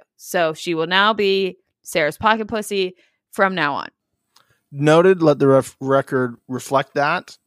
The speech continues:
Speaker 2: and,
Speaker 1: <laughs>
Speaker 2: uh, write it in, write it on all the walls, write it on the message board, write it, you know, on bathroom walls.
Speaker 1: Yeah,
Speaker 2: Whatever you
Speaker 1: let
Speaker 2: need
Speaker 1: it be
Speaker 2: to do
Speaker 1: known.
Speaker 2: to, to get that point across. I, I wanna go back to as they were walking into this.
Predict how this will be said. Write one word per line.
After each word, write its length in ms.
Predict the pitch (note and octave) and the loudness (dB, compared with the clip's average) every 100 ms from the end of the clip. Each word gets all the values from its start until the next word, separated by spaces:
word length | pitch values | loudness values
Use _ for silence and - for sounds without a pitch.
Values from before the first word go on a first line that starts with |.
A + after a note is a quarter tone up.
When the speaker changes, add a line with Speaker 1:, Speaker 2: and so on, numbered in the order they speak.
| _ | _
Speaker 2:
and, 640 | B2+ B2 B2 B2 A#2+ B2+ E3+ | -10 -8 -4 -4 -4 -6 -6
Speaker 1:
<laughs> 40 | |
Speaker 2:
uh, 160 | B2 B2 | -6 -4
write 340 | B2+ B2+ C3 | 0 2 2
it 180 | B2+ - - | 0 -4 -2
in, 420 | C3+ C3+ C3 B2+ | 2 4 2 0
write 240 | B2 A#2+ | 0 0
it 80 | A#2 | 0
on 160 | A#2 A#2 | -4 -2
all 180 | A2+ | -2
the 60 | A#2 | -2
walls, 360 | A#2 A#2 A#2 G#2+ | 0 2 0 -2
write 120 | A#2 | -6
it 60 | A2+ | -6
on 220 | G#2+ G#2+ - | -8 -12 -14
the 60 | |
message 360 | A2+ A2+ A#2 A2 | -10 -10 -10 -6
board, 280 | A2+ G#2+ G#2 _ _ _ - | -4 -4 -10 _ _ _ -8
write 200 | B2+ C3+ | -2 0
it, 140 | C3 - | 0 -2
you 100 | C#3 | -2
know, 220 | A#2+ A2 G#2+ | 0 0 0
on 160 | A#2 A2+ | -2 0
bathroom 400 | A2+ A2 A#2 A2 | -2 -2 -6 -4
walls. 480 | G#2 G#2 G2+ - _ _ | -4 -4 -6 -12 _ _
Speaker 1:
Yeah, 220 | G3+ E3 C#3 | -4 -2 2
Speaker 2:
Whatever 200 | E3 F#3+ | 2 2
you 60 | F#3+ | 0
Speaker 1:
let 80 | F3 | 0
Speaker 2:
need 80 | |
Speaker 1:
it 20 | D#3 | 0
be 60 | |
Speaker 2:
to 60 | - | -2
do 60 | D3+ | -2
Speaker 1:
known. 200 | G2 - | -6 -10
Speaker 2:
to, 120 | C#3+ - | -12 -12
to 140 | - B2+ | -12 -10
get 120 | B2+ | -8
that 200 | A#2+ A2 | -8 -8
point 220 | B2+ A2+ | -8 -8
across. 440 | G#2+ A2 F#2+ - - _ _ _ - | -8 -8 -8 -10 -18 _ _ _ -4
I, 180 | D#3+ - | -4 2
I 120 | E3+ | 2
wanna 260 | G#3+ C4 E3+ | 2 0 -2
go 240 | - F#3 | -2 0
back 240 | F3 E3+ - | 2 0 0
to 120 | E3 - | -4 -2
as 280 | B2 D3+ D3+ | 0 0 -2
they 140 | E3 | 0
were 120 | D#3 | 2
walking 440 | C#3+ C3+ B2+ C#3 A2 | 2 2 2 -2 -10
into 280 | A2 B2+ C#3+ | -10 -10 -8
this. 480 | D#3+ F#3+ - - | -8 -8 -12 -16